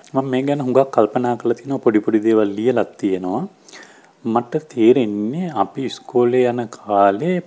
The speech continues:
ලංකාවේ පාසල් අධ්‍යාපනය ඉතාම හොඳ මට්ටමක තිබුණා. එකක් තමයි ඒ ගුරුවරු අසීමිත ලෙස දරුවන්ට ආදරය කළා, කැප වුණා. මට සිහි කරන්න බෑ කවුරුවත් අපේ ඉස්කෝලේ යන කාලේ මේ අපේ ගුරුවරු නිවාඩු එහෙම අරගත්තද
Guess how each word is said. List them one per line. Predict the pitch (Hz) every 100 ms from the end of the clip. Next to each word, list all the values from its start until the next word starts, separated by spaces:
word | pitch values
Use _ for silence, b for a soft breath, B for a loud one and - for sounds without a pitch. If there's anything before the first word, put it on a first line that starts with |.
| -
ලංකාවේ | 110 104 110 123 127 -
පාසල් | 107 107 - 120 113
අධ්‍යාපනය | 107 107 113 110 - 127 135
ඉතාම | 113 110 110 113 135 147
හොඳ | 110 101 123
මට්ටමක | 117 92 _ 110 101 101
තිබුණා. | 123 98 85 85 - _ _ B B B B B B B B B -
එකක් | - 160 -
තමයි | - 123 135 160
ඒ | 147 131 120
ගුරුවරු | - 120 180 127 98 98 151 190 -
අසීමිත | - - - 165 170 160 156
ලෙස | 139 135 175
දරුවන්ට | 143 107 110 113 113 117 - 151 -
ආදරය | 113 107 131 131 117 107
කළා, | - 107 123 180 220 _
කැප | - - -
වුණා. | 95 87 95 - _ B B B B B
මට | - 127
සිහි | 180 - 127 156
කරන්න | 160 160 147
බෑ | 147 180
කවුරුවත් | - 123 131 151 151
අපේ | 131 135 139
ඉස්කෝලේ | 135 - - 135 135
යන | 131
කාලේ | 127 123 120 117 123 185 190
මේ | 160 147
අපේ | 135 120 135
ගුරුවරු | 127 127 165
නිවාඩු | 165 143 160 143 120
එහෙම | 101 98
අරගත්තද | 95 90 90 -